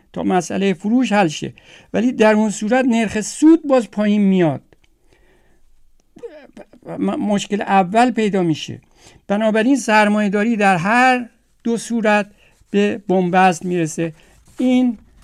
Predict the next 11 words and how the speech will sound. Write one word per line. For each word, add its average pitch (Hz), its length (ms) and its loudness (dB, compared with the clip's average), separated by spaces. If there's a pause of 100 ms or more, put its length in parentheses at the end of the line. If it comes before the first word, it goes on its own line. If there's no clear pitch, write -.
(140)
مدل 202 800 0
اقتصادی 175 720 -4
مارکس 185 480 -2
بود 202 260 -10
و 180 60 -8
راستی 175 600 -6
آزمایی 160 600 -6 (800)
که 160 120 -12
من 160 220 -4
به 160 80 -4
مناسبت 151 600 -4